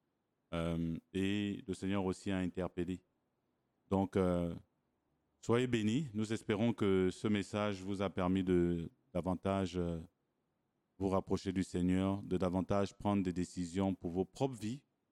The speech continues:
Alléluia, en espérant que vous avez ouvert vos corps, vos cœurs, pardon, et que vous avez accepté d'être sensibles. Vous savez, tout est une décision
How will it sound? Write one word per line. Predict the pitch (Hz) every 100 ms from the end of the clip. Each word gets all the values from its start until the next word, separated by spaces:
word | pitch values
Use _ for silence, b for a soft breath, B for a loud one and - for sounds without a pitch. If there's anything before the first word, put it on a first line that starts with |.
| _ _ _ _ -
Alléluia, | 90 95 104 107 127
en | 101
espérant | 95 - 98 95 110
que | 101 92 87 85 - _ _ _ _ _ _ _ _ _ _ _ _ _ -
vous | 110
avez | 107 113 -
ouvert | 117 107 120
vos | 110 113
corps, | 123 113 92 - -
vos | 113 120
cœurs, | 127 104
pardon, | 107 92 113
et | 104
que | 104
vous | 101 104
avez | 98 107
accepté | 98 95 104
d'être | 101 104 -
sensibles. | 90 92 - 104 101
Vous |
savez, | 117 101 107 113
tout | - 123 113
est | -
une | 113 107
décision | 98 - 95 87 95 98 110